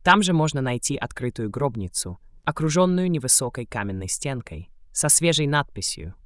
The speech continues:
упоминающей Мухаммеда Энсари. Среди прочих жителей кладбища —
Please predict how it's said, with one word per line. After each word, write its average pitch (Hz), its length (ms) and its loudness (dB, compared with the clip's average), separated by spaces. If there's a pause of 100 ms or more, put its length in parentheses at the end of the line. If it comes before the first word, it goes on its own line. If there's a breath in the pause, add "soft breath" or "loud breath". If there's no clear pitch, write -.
упоминающей 117 960 -4
Мухаммеда 101 720 -6
Энсари. 98 640 -4 (600)
Среди 165 320 0
прочих 170 360 0
жителей 131 380 -2
кладбища — 120 680 -4